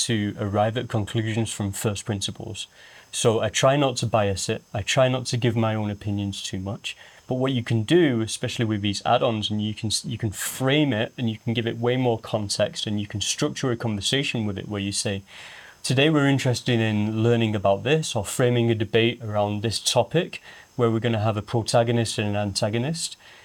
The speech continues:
"We would like to do some research first and foremost on this topic and just bring in some experts on, on the, this, this particular topic, and then we can talk about it in more detail, and you can get much more nuanced perspectives in that way."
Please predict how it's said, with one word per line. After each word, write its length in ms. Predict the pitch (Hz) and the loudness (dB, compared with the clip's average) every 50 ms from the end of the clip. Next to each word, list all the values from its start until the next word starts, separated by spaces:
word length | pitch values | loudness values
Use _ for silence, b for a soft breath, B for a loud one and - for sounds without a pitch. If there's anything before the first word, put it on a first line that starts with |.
| B B B _ - | B B B _ -2
"We 100 | 120 120 | 2 2
would 140 | 120 123 113 | 2 4 4
like 220 | 120 117 120 123 | 4 4 4 2
to 100 | - - | 0 -2
do 80 | 120 123 | -2 0
some 220 | 117 - 120 113 | 0 0 0 2
research 480 | 117 135 165 165 - - 127 117 113 - | 4 4 4 2 2 2 0 0 0 -2
first 280 | - 143 127 120 - - | 0 0 0 2 2 0
and 120 | 113 - | -2 2
foremost 420 | - 123 123 120 117 113 110 - | 2 2 4 4 2 0 -2 0
on 140 | 123 113 107 | 0 0 0
this 200 | 104 101 - - | -2 -4 -2 2
topic 360 | - 139 127 - 156 135 139 | 2 2 2 2 0 -2 -2
and 120 | 123 110 101 | -2 -4 -4
just 160 | 110 107 - | -4 -6 -4
bring 220 | - 123 113 110 | -4 -2 -2 0
in 100 | 110 107 | -2 0
some 380 | 107 - - 110 101 101 98 98 B B B B B B - | 0 0 0 0 0 -2 -4 -6 B B B B B B 4
experts 760 | 151 165 165 - - - - 156 160 165 165 165 - - - - - | 4 4 4 2 -2 0 2 4 4 4 2 0 -8 -12 -10 -6 -4
on, 340 | 123 117 107 104 104 104 - - | -2 -2 -2 -2 -4 -6 -6 -4
on 240 | 117 110 104 104 101 | -4 -2 -2 -2 -2
the, 320 | 104 104 104 104 104 - 117 | -2 0 0 0 -2 -2 -2
this, 200 | 117 107 - - - 127 | -4 -4 -4 -6 -10 -10
this 220 | 139 123 113 101 | -6 -6 -6 -6
particular 540 | - - 107 - 120 104 - - 110 95 95 | -6 -8 -8 -6 -6 -8 -8 -6 -8 -6 -6
topic, 500 | - - - 127 - - 131 - - - B B B B B B B | -4 -2 -2 -2 -2 -2 -6 -6 -6 -14 B B B B B B B
and 160 | 123 127 135 | 2 4 4
then 200 | 143 139 143 143 | 6 4 4 4
we 100 | 139 135 | 4 2
can 220 | 123 - 120 113 110 | 2 2 2 2 2
talk 280 | - - 123 107 - | 4 2 2 2 2
about 260 | 117 107 107 107 107 | 0 0 0 -2 -2
it 80 | 98 101 | -4 -4
in 100 | 113 110 | -2 0
more 240 | 107 104 104 104 98 | 0 0 0 -2 -2
detail, 340 | 101 110 101 - - 104 98 | -2 -4 -4 -4 -4 -4 -2
and 100 | 101 104 | -2 -2
you 60 | 101 | -4
can 80 | 104 | -4
get 140 | 101 110 107 | -4 -6 -6
much 240 | 110 113 113 - - | -6 -6 -6 -6 -4
more 120 | 113 107 | -4 -2
nuanced 760 | 104 101 104 107 110 107 107 107 104 101 101 - - - - - B B B B B B B B B | 0 0 0 2 2 2 2 0 0 -2 -2 -2 -4 -4 -4 -8 B B B B B B B B B
perspectives 760 | - 110 - - - 127 117 - - - 113 107 101 104 104 | -4 -2 -2 0 2 2 2 2 0 -2 -2 -2 -2 -2 -2
in 140 | 117 104 98 | 0 0 0
that 180 | 98 101 - 110 | 0 -2 -2 -2
way." 380 | 107 117 117 107 104 104 113 | 0 0 0 0 0 -2 -6